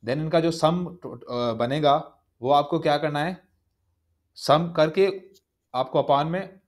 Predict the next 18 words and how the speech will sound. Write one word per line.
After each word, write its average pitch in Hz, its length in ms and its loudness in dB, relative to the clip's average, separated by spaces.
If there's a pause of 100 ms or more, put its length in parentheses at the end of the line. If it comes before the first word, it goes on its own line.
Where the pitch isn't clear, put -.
(160)
total 131 260 -2
number 131 160 -2
of 139 140 0 (100)
the, 190 100 -4 (2000)
total 160 260 0
number 147 260 2
of 143 100 -2
the, 175 100 -2 (180)
अ, 110 500 0 (480)
family 139 400 -2
members, 110 260 -8 (800)
फिर 139 100 0
आपका 143 240 0
सॉल्यूशन 135 380 -8 (400)
निकल 110 220 -12
आएगा, - 300 -20 (360)
ठीक 180 120 -16
है। - 120 -20